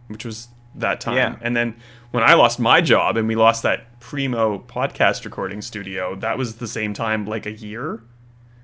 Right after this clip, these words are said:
Speaker 1: later or two years later. I can't quite remember. Anyway, not important
Speaker 2: Yeah.
Speaker 1: to the, uh, the podcast history. I wanted to bring, uh, bring one more, uh, date to our attention, which is the twenty-eighth of January, twenty nineteen.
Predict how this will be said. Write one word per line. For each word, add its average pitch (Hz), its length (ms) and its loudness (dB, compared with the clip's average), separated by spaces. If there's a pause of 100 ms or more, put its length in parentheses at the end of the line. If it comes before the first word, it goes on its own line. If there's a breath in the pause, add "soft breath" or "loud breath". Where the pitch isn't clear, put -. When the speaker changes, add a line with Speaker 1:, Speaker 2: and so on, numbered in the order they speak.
(280 soft breath)
Speaker 1:
later 240 420 -4 (420)
or 117 140 0
two 123 260 -6
years 175 280 -4
later. 202 200 0
I 143 60 0
can't 139 200 -10
quite - 160 -8
remember. 104 420 -8
Anyway, 127 360 2 (120)
not 220 120 2
important 156 340 -2
Speaker 2:
Yeah. 131 40 -8
Speaker 1:
to 139 80 -2
the, 113 180 0
uh, 104 160 4
the 113 140 -6
podcast 127 560 -2
history. 98 420 -10 (1000)
I 147 120 6
wanted 190 180 4
to 160 140 -4
bring, 127 360 2
uh, - 60 2
bring 131 460 2
one 151 160 2
more, 127 360 2
uh, 113 140 0
date 113 260 -4
to 127 100 -8
our 110 200 -2 (100)
attention, 165 560 -6 (480 loud breath)
which 123 180 -4
is 117 80 -4
the 113 80 -4
twenty-eighth 160 440 2
of 131 80 -4
January, 127 440 0
twenty 131 340 -8
nineteen. 120 760 -6